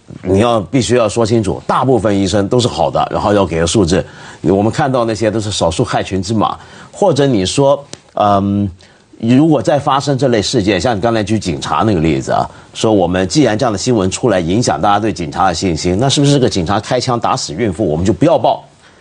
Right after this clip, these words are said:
以免大家影响了对大部分好警察的信心呢？不能这么想。报道做新闻，我觉得不能只是一个持平，尤其是一个数字上的持平，它应该是什么？它应该是求真。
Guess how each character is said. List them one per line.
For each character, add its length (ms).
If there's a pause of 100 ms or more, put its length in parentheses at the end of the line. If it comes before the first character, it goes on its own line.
(300)
以 180
免 200
大 140
家 300
影 240
响 240
了 160
对 200
大 240
部 200
分 240
好 320
警 200
察 220
的 80
信 180
心 240
呢？ 140 (300)
不 100
能 100
这 120
么 80
想。 200 (680)
报 180
道 300 (160)
做 160
新 180
闻， 240
我 120
觉 100
得 100
不 200
能 200
只 240
是 220
一 80
个 100
持 360
平， 200
尤 160
其 220
是 160
一 40
个 140
数 280
字 180
上 200
的 60
持 160
平， 140
它 160
应 60
该 100
是 140
什 120
么？ 160 (140)
它 100
应 60
该 60
是 60
求 280
真。 300